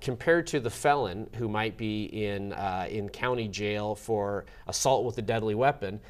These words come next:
this person who is a misdemeanor, who I know is very violent and I know is very dangerous,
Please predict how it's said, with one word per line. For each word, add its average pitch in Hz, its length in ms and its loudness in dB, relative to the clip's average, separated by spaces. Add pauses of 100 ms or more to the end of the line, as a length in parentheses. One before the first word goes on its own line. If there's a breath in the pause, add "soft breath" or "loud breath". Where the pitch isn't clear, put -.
(120)
this 135 180 2
person 110 420 0
who 120 140 0
is 107 100 0
a 107 40 2
misdemeanor, 101 640 -2
who - 240 -2
I 151 240 4
know 135 420 6
is 98 140 -4
very 104 240 2
violent 95 480 6
and 110 80 0
I 151 120 4
know 139 300 6
is 113 100 4
very 107 260 0
dangerous, 113 500 -2